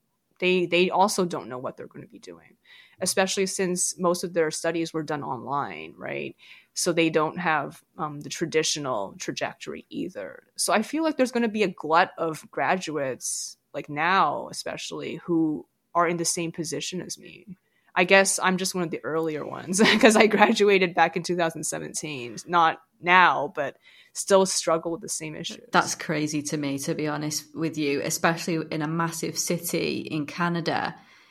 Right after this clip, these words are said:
Speaker 2: I think it's, it's also amazing that you were like, "Okay, I can't get a job down the traditional route, so let's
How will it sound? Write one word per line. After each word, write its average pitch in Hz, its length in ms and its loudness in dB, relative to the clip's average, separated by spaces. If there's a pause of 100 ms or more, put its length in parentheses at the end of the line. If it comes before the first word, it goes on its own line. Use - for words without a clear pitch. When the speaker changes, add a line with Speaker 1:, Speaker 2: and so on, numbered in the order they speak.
Speaker 2:
I 170 80 -2
think 190 260 0
it's, - 380 -4
it's - 500 -6
also 165 600 0
amazing 156 800 0 (340)
that 165 140 0
you 160 140 2
were 156 80 2
like, 147 500 0 (200)
"Okay, 185 200 2
I 147 60 2
can't 196 240 4
get 214 120 2
a 196 80 4
job 165 440 4 (400)
down 170 200 2
the 160 60 0
traditional 196 460 2
route, 240 340 4
so - 140 2
let's - 360 0